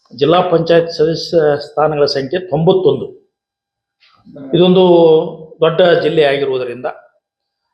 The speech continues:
ಆ, ಮತ್ತು ತಾಲೂಕ್ ಪಂಚಾಯತಿ ಸದಸ್ಯರ ಸಂಖ್ಯೆ ಮುನ್ನೂರ ನಾಲ್ಕು.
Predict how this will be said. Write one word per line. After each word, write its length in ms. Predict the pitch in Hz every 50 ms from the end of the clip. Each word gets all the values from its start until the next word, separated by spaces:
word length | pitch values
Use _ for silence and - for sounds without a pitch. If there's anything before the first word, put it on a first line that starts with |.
| _ _ _ _ _ _
ಆ, 120 | - 175 175
ಮತ್ತು 380 | 170 165 165 - 196 180 185
ತಾಲೂಕ್ 320 | - 156 170 202 208 196 -
ಪಂಚಾಯತಿ 380 | - 175 - 180 175 175 175
ಸದಸ್ಯರ 420 | - - 156 151 156 147 - 170 139
ಸಂಖ್ಯೆ 420 | - - 143 139 - - 175 -
ಮುನ್ನೂರ 320 | 131 139 139 143 139 131 131
ನಾಲ್ಕು. 580 | 123 117 120 120 113 107 - - _ _ _